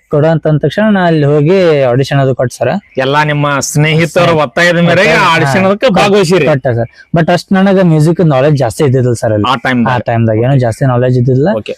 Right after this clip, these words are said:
Speaker 1: So ಫಸ್ಟ್ ರೌಂಡ್, ಸೆಕೆಂಡ್ ರೌಂಡ್, ಥರ್ಡ್ ರೌಂಡ್ ಅಲ್ಲೆಲ್ಲ ಸೆಲೆಕ್ಷನ್ ಆಯ್ತು ಸರ್.
Speaker 2: ಸೆಲೆಕ್ಷನ್ ಆಯ್ತು.
Speaker 1: ಸೆಲೆಕ್ಷನ್ ಆದ ತಕ್ಷಣ ಬೆಂಗಳೂರಿಗೆ ಅದು ಕರೆದಿರಿ. So ಅಲ್ಲಿ ಸ್ವಲ್ಪ ನನಗ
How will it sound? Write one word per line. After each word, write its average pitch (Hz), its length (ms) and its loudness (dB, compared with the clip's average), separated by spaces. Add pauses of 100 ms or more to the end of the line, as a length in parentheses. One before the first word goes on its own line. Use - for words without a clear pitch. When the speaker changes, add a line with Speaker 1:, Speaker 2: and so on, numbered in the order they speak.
(140)
Speaker 1:
So 170 180 0
ಫಸ್ಟ್ - 280 -4
ರೌಂಡ್, 160 180 2
ಸೆಕೆಂಡ್ 147 420 0
ರೌಂಡ್, 156 240 0
ಥರ್ಡ್ 147 260 -2
ರೌಂಡ್ 147 200 0
ಅಲ್ಲೆಲ್ಲ 139 280 2
ಸೆಲೆಕ್ಷನ್ 127 420 -2
ಆಯ್ತು 113 140 0
ಸರ್. - 20 -4
Speaker 2:
ಸೆಲೆಕ್ಷನ್ 120 380 -4
ಆಯ್ತು. 95 160 -10
Speaker 1:
ಸೆಲೆಕ್ಷನ್ 143 320 -2
ಆದ 143 100 0
ತಕ್ಷಣ 180 340 -2
ಬೆಂಗಳೂರಿಗೆ 143 440 2
ಅದು 143 140 0
ಕರೆದಿರಿ. 139 680 -2 (280)
So 175 60 0
ಅಲ್ಲಿ 165 260 2
ಸ್ವಲ್ಪ 156 360 -2
ನನಗ 151 360 2